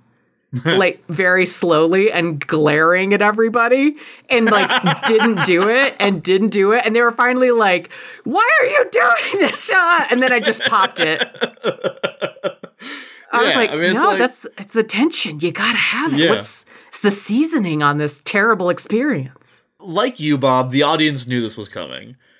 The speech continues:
Speaker 1: And I think that they kinda knew what they were gonna do if and when it happened. You know, it was
Speaker 2: Okay.
Speaker 1: like, "Fuck this guy. Fuck this Raleigh guy." And, like, the way the turn happened, like I said, played really well into it.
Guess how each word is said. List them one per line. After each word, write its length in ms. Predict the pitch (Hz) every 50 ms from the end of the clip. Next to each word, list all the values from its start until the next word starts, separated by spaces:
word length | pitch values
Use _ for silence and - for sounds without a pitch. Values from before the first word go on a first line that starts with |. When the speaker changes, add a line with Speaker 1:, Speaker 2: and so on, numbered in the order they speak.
| _ _ _ _ _ _
Speaker 1:
And 400 | 127 123 123 120 120 120 120 120 -
I 100 | 131 127
think 300 | 131 - 143 139 131 117
that 440 | 117 131 123 120 120 120 - 127 104
they 640 | 117 113 113 113 113 113 113 113 110 110 110 113 - _ _ _ -
kinda 300 | - 143 143 143 156 151
knew 260 | 147 147 151 156 156
what 160 | 156 165 151
they 120 | 151 156
were 120 | 156 160 147
gonna 180 | 151 147 165
do 400 | 156 135 151 156 165 175 175 180 -
if 160 | 151 165 -
and 120 | 185 170 165
when 140 | 165 175 185
it 80 | 185
happened. 500 | 180 196 247 233 240 - 95 95 117 143 - _ _ - 170 - -
You 140 | 208 135
know, 280 | 123 120 120 139 147 143
it 40 | 143
was 120 | 139 135 127
Speaker 2:
Okay. 80 | 131
Speaker 1:
like, 180 | 131 131 139 143
"Fuck 340 | - - - 147 175 - -
this 160 | 156 143 131
guy. 300 | - 131 113 104 104 110
Fuck 220 | - 165 160 156
this 140 | 190 180 151
Raleigh 260 | 143 139 147 160 147 131
guy." 220 | 131 123 127 123 - - - -
And, 140 | 170 175
like, 200 | 180 185 175 143
the 160 | 156 180 175 160
way 160 | 180 202 196
the 100 | 170 170
turn 220 | 175 175 175 160
happened, 380 | 156 147 143 123 131 123 120 117
like 180 | 117 117 117
I 60 | 120 120
said, 260 | 117 - 117 113 117
played 340 | - - 117 113 110 104 110
really 380 | 120 123 123 123 120 110 107 107
well 260 | 104 104 98 95 95
into 280 | 92 92 - 95 80 92
it. 140 | 113 120